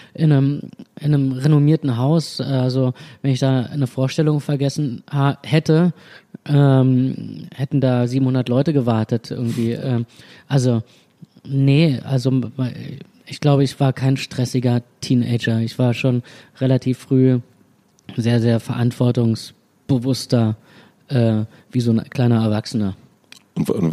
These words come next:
Speaker 2: wann, wann hast du so ein, wann, wann, wann bist du mal so durchgekreist als Teenager? Also gibt ja immer so Momente, wo man dann mal so, ähm,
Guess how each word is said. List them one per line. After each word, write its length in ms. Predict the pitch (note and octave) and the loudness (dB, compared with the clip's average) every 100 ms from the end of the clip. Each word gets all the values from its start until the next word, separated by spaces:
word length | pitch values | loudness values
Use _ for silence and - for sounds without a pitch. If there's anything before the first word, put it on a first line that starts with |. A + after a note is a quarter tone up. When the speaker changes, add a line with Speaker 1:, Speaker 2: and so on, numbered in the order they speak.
| F2+ | -2
Speaker 2:
wann, 240 | E2+ F2 F2 | 0 2 2
wann 140 | E2+ | 2
hast 180 | F2+ - | -2 0
du 60 | F#2 | 2
so 80 | F2 | 4
ein, 240 | F2 E2 | 4 2
wann, 200 | E2 E2 | 0 0
wann, 500 | E2 E2+ E2 E2 D#2+ D2+ | 0 0 -2 -8 -10 -4
wann 140 | E2+ | -2
bist 180 | E2 F2+ | 0 -2
du 60 | G2 | -2
mal 140 | F2 | 0
so 80 | E2 | 0
durchgekreist 920 | D#2+ F#2 - G#2+ G2+ - G#2+ A#2 - | 0 0 2 0 0 -4 -2 -2 -4
als 140 | G2 | -6
Teenager? 500 | - A2+ A#2+ - - - | -2 0 -2 -4 -6 -6
Also 260 | - E2 D2 - - | -4 -2 -2 -6 -10
gibt 160 | - - | -8 -4
ja 80 | D#2 | 0
immer 180 | A2 | 0
so 60 | E2 | 0
Momente, 380 | D2+ D#2 D#2 D#2 | 0 0 -2 -2
wo 60 | D2+ | -2
man 160 | D2+ | -2
dann 120 | D2 | -2
mal 160 | D2 D2 | -2 -2
so, 260 | D2 D2 - _ - - - - - - - - - - - - - _ - - | 0 -2 -4 _ -20 -20 -20 -20 -20 -20 -20 -20 -20 -20 -20 -20 -20 _ -20 -6
ähm, 420 | D2 D2 C#2 C#2 | -2 0 -2 -4